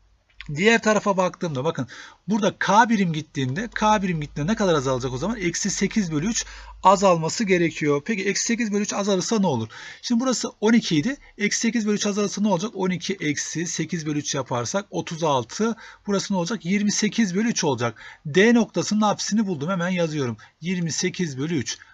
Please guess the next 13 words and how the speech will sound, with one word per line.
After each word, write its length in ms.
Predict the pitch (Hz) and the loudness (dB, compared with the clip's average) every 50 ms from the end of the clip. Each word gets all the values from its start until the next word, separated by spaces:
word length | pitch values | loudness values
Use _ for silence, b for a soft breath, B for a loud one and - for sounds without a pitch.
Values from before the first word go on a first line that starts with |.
| B B | B B
Tamam, 360 | - 220 202 165 208 240 240 233 | -2 -2 0 2 2 0 0 2
devam 340 | 247 240 240 233 233 208 | 2 4 4 4 4 4
edelim 280 | 190 160 151 143 131 123 | 4 2 2 0 0 0
şimdi. 280 | - - 143 127 117 - B B B B B | -2 -4 -4 -4 -6 -8 B B B B B
Ordinat. 540 | - 190 220 240 214 240 240 226 160 131 - - - | 6 6 8 8 8 6 6 6 6 4 2 -2 -2
Ordinat 440 | 175 180 208 220 240 254 247 220 - | 0 2 4 6 6 6 6 4 2
on 240 | - 196 214 240 240 | 2 4 4 6 6
bir 100 | 202 170 | 4 4
iken 180 | - - 247 233 | 4 4 4 4
üçe 220 | 226 - 240 208 | 6 4 4 2
düşmüş 320 | 165 - - 143 - - | 0 0 -4 -4 -6 -4
bakın. 280 | - 131 - - 117 107 B B B B B B B | -6 -6 -4 -6 -6 -8 B B B B B B B
Yani 320 | 143 180 214 226 196 - | 0 2 4 2 2 0